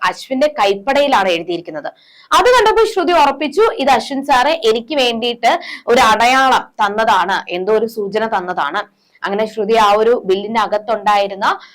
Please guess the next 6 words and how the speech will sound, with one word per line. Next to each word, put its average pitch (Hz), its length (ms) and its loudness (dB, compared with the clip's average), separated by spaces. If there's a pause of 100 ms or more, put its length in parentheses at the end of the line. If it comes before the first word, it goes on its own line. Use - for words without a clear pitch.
(220)
ആ, 233 320 2
റെസ്റ്റോറന്റിലേക്ക് 294 800 0
വിളിച്ച് 254 480 -4 (100)
ചോദിക്കാൻ 240 540 0
വേണ്ടിയിട്ട് 220 400 -4
നിൽക്കുവാണ്. 196 680 -2